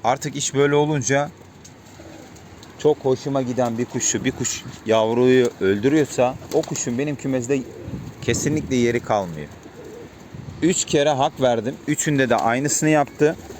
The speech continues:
Bir tane daha erkeğim var. Şu. Şu da aynı olayı yapıyor. Bunlar patır patır dönen kuşlar.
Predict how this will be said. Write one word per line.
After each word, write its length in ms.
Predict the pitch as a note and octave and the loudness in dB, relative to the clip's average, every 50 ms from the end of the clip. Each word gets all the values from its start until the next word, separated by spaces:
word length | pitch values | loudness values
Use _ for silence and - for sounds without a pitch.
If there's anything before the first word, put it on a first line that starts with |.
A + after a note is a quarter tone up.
| - - - - - C3 | -16 -16 -16 -14 -4 -2
Bir 80 | D#3 | -2
tane 280 | - - E3 D3+ D3 C#3+ | 2 2 2 2 2 2
daha 180 | C#3 C3+ C3 B2 | 2 4 4 2
erkeğim 460 | A2 - - - G#2+ G2+ F#2 F#2 E2+ | 2 0 -2 -2 -2 -2 -2 -2 -4
var. 120 | D#2+ D2+ - - - - - - - - - - - - - - - | -4 -6 -8 -14 -20 -20 -20 -20 -20 -20 -20 -20 -20 -20 -20 -18 -14
Şu. 300 | - - - - D#3 - - - - - - - - - - - - - - - - - - - - - | -10 -6 -2 -2 -2 -2 0 -2 -2 -2 0 -2 -2 -2 -4 -6 -6 -4 -2 -2 -2 -2 -2 -4 -4 0
Şu 160 | - F#3 E3 | 0 2 2
da 80 | E3+ | 2
aynı 280 | C#3 B2 A#2 A2+ A2 G#2 | 2 2 0 0 0 0
olayı 280 | G2+ G2 G2 G2 G2 G2 | 0 2 2 0 2 0
yapıyor. 380 | G2 - - - C3 D3 - - - - - - - - - - - - - | 0 -2 0 -2 -2 -2 -2 -4 -4 -6 -4 -4 -6 -4 -4 -4 -4 -2 -2
Bunlar 340 | A#2 B2 C3+ D3 E3+ G3 G3 | -2 0 0 2 0 0 0
patır 360 | - - D#3 - - G#3 F3 | 0 -2 0 0 0 0 2
patır 320 | F#3+ F#3 D#3+ E3 C#3 A2+ G#2 | 2 0 2 2 0 2 2
dönen 320 | A2+ A#2 C#3+ D3+ F3+ - | 2 2 2 0 0 -2
kuşlar. 440 | - - - - - G3 G3 G#3 | -2 -2 -2 2 4 4 4 2